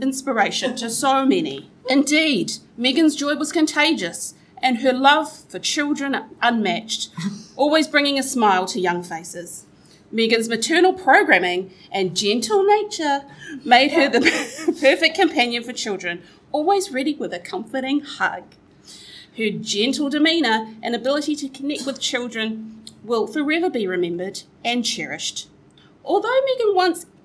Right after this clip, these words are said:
accidentally ripped a kid's ear off, we'll <laughs> always remember her for her kind heart and loyalty. Megan may have been a robot,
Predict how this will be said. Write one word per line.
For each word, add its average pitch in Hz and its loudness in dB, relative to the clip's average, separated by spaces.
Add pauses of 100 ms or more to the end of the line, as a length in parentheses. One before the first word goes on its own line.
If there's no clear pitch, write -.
accidentally 214 -2
ripped 220 -6
a 233 -8
kid's 240 -6
ear 285 0
off, 196 0 (420)
we'll 403 4
<laughs> - -
always 415 6
remember 370 6
her 226 -2 (140)
for 240 -6
her 233 -4 (280)
kind 311 4
heart 240 2
and 233 -4
loyalty. 196 -6 (840)
Megan 453 6
may 294 8
have - -2
been 302 0
a 262 -2
robot, 226 -2